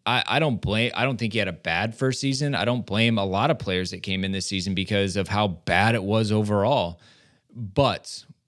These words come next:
with Levi Colwill coming back from Brighton, with Benoit Badiashile, you know, we were just talking with Andrew and, and, um, in the group chat, and it's, there's no hard feelings here. If it works for him,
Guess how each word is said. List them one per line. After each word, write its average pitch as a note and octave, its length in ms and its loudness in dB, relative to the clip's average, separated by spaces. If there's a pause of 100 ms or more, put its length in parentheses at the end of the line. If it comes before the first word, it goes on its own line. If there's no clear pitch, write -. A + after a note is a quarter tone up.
(400)
with G#2+ 460 -2
Levi B2 440 2
Colwill A2 420 0
coming G#2 280 -2
back F#2+ 180 -2
from F2+ 160 -2
Brighton, G2+ 580 0 (240)
with F2 180 -6
Benoit A2+ 340 4
Badiashile, G2 840 0 (760)
you G2+ 120 -6
know, A2+ 60 0
we A2+ 80 4
were A2 40 0
just G#2+ 120 -2
talking G#2 180 0
with F#2+ 140 -2
Andrew G#2 420 4
and, F#2+ 300 0 (120)
and, G2 340 0
um, F2 460 -2 (1200)
in A#2+ 80 0
the G#2+ 80 0
group A#2+ 260 0
chat, G2+ 340 2
and G#2 120 0
it's, - 240 -4 (1160)
there's A#2 180 0
no D3 160 6
hard B2+ 200 4
feelings E2 360 -6
here. - 280 -12 (320)
If A#2 160 0
it G#2 80 -4
works C#3+ 260 0
for D3+ 140 0
him, A2 420 2